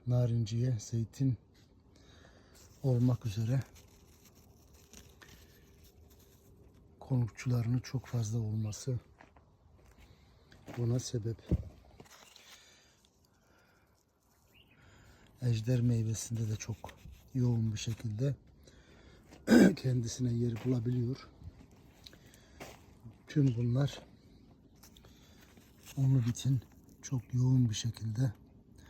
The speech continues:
popülasyonun artmasına neden oluyor. Eskiden bu kadar çok fazla görmüyorduk. Problem olmuyordu. Ama şimdi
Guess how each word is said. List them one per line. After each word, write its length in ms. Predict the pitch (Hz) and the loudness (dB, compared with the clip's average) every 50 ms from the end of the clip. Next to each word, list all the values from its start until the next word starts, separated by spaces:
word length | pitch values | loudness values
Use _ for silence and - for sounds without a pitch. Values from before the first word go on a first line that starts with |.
| - - - - - - | -20 -20 -20 -20 -20 -12
popülasyonun 800 | - - 127 - - 127 127 120 - - - 123 117 127 135 131 | -8 -8 -6 -2 0 0 0 0 -2 -4 -4 -2 2 4 4 4
artmasına 560 | 120 113 - - - 123 113 - 131 131 127 | 2 0 -2 -6 -6 -6 -4 -2 0 0 2
neden 260 | 123 117 101 107 113 101 104 101 | 2 0 0 -2 -4 -6 -6 -6
oluyor. 380 | 101 110 117 127 127 - - - - - - - - - - - - - - - - - - - - - - - - - - | -4 -2 -2 -2 -2 -4 -6 -12 -12 -12 -12 -12 -14 -16 -20 -20 -20 -20 -20 -20 -20 -20 -20 -20 -20 -20 -20 -20 -12 -8 -6
Eskiden 480 | 117 - - - 127 113 131 127 127 | -4 -4 -4 -4 -2 0 2 2 2
bu 80 | 135 127 | 2 0
kadar 400 | - - 120 107 117 113 - - - - - - - - - _ - - - - - - - - - - - - - - - - - - - - - - - - - - - | 0 -2 -2 -2 -4 -4 -6 -8 -14 -20 -20 -20 -20 -20 -20 _ -20 -20 -20 -20 -20 -20 -20 -20 -20 -20 -20 -20 -20 -20 -20 -20 -20 -20 -20 -20 -20 -20 -20 -20 -20 -20 -18
çok 280 | - - 135 - - | -12 -12 -10 -10 -10
fazla 320 | - 120 110 104 104 123 139 | -8 -8 -6 -6 -4 -2 -2
görmüyorduk. 880 | 131 127 131 131 127 127 123 127 120 113 110 101 113 - - - - - - - - - | 0 2 2 2 2 2 2 2 0 0 -2 -4 -8 -10 -12 -16 -20 -20 -20 -20 -20 -18
Problem 460 | - - 135 120 117 123 131 131 131 | -8 -6 -4 -4 -4 -2 -2 -2 0
olmuyordu. 640 | 127 127 123 123 120 120 113 110 107 104 117 135 123 - - - - - - - - - - - - - - - - - - - - 127 | 0 0 0 0 0 0 -2 -4 -4 -2 -2 -2 -2 -4 -8 -16 -20 -20 -20 -20 -20 -20 -20 -20 -20 -20 -20 -20 -20 -20 -18 -10 -4 0
Ama 280 | 131 139 123 123 131 - - - - - | 2 2 2 0 -2 -4 -8 -14 -20 -18
şimdi 540 | - - - 131 120 120 110 113 135 131 | -16 -8 -6 -2 -2 -2 0 0 0 0